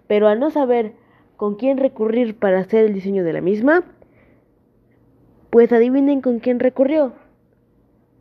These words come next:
Nada más y nada menos que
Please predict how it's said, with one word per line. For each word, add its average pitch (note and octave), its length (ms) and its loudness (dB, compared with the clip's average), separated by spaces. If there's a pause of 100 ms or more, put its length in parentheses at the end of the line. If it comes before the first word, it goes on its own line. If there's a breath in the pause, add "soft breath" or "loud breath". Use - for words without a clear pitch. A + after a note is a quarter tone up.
(1600)
Nada G#3+ 240 2
más A3 180 -2
y G#3 40 -2
nada F#3+ 180 0
menos B3 400 0
que C#4 380 2